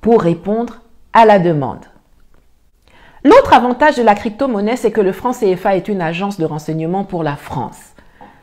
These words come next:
Quand on passe par la crypto-monnaie, la France perd l'accès à un certain nombre d'informations qui lui servent aujourd'hui à asseoir sa domination sur nos États.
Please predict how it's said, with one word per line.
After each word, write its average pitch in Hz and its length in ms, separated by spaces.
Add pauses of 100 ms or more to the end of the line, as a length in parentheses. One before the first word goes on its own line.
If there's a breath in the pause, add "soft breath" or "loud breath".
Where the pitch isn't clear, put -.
(200 soft breath)
Quand 349 200
on 302 120
passe 320 180
par 226 160
la 196 100
crypto-monnaie, 208 840 (340 loud breath)
la 233 140
France 277 320 (160)
perd 294 400
l'accès 175 440
à 156 100
un 208 100
certain 214 400
nombre 277 340
d'informations 170 680
qui 277 160
lui 202 160
servent 277 360
aujourd'hui 190 560 (220 loud breath)
à 190 160
asseoir 277 340
sa 202 160
domination 208 680
sur 185 200
nos 196 140
États. 160 440